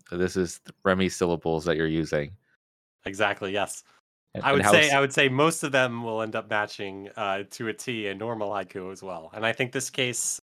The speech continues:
Speaker 2: it does. All right, what do we got?
Speaker 1: Okay.
Speaker 2: In mountainous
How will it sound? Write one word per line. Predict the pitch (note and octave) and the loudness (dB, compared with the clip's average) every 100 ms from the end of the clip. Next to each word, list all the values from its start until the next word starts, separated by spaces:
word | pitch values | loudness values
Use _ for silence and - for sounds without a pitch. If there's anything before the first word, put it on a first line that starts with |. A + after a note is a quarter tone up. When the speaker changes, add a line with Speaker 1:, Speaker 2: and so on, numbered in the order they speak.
| _ | _
Speaker 2:
it | A#2 | -14
does. | G2 F2 D#2+ - _ _ _ _ _ A#2 | -10 -12 -12 -20 _ _ _ _ _ -2
All | A#2 | 2
right, | A#2 G#2 - - _ _ | 4 4 0 -10 _ _
what | A#2 A2+ | -10 -6
do | |
we | A2 | -2
got? | F#2+ - | -2 -4
Speaker 1:
Okay. | - - _ _ _ _ _ _ - | -10 -20 _ _ _ _ _ _ 2
Speaker 2:
In | G3 D#3+ B2+ A2+ - _ | 6 6 4 0 -4 _
mountainous | B2 C3 G#3+ - G3 F#3 | -2 2 0 -2 -2 -2